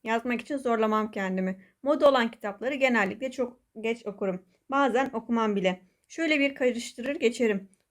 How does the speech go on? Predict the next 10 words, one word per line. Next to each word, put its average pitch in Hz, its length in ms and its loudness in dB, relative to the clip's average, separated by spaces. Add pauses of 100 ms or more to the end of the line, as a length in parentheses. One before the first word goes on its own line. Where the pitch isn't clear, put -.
Okuru, 233 500 2
yayın 269 220 4
evlerinin 240 380 4
yönlendirmesini 220 960 0
hep 285 260 -2
yadırgamışımdır. 214 920 0 (560)
Kitaplarını 226 680 2
yayınladıkları 240 760 2
zaman 247 400 2
okumalarını 240 680 0